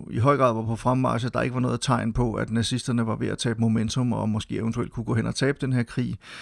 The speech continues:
der opgav han ligesom ævret. Altså, fascismen og nazismens fremmarch i Europa, som var det, han havde begrædt i efterhånden en del år på det her tidspunkt. Det var hele vejen op igennem, øh, trediverne, og så der i, i, i starten af fyrrerne, og en af grunden til, at han simpelthen først flygtede til,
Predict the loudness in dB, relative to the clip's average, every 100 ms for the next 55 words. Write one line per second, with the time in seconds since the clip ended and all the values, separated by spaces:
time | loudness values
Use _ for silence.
0 | -16 0 2 2 0 -2 2 4 4 2
1 | 2 0 0 0 0 0 -2 2 2 2
2 | 2 0 2 2 2 2 0 -2 -2 -2
3 | 2 2 4 2 2 0 2 0 2 0
4 | 0 -8 -16 -18 -4 2 2 4 4 4
5 | 4 4 2 -2 -2 -2 -4 -2 -2 0
6 | 0 2 2 2 0 2 0 0 0 0
7 | 2 0 0 -2 0 -2 0 0 0 0
8 | 0 0 -2 -4 -4 -4 -2 -2 -2 -4
9 | -4 -6 -2 -2 0 2 0 0 -2 -4
10 | -4 -4 -4 -4 -8 -8 -10 -8 -6 -2
11 | -2 -4 -4 -2 -2 -2 -2 -2 -2 -2
12 | -2 0 -2 2 0 0 -2 -4 -4 -6
13 | -6 -4 -6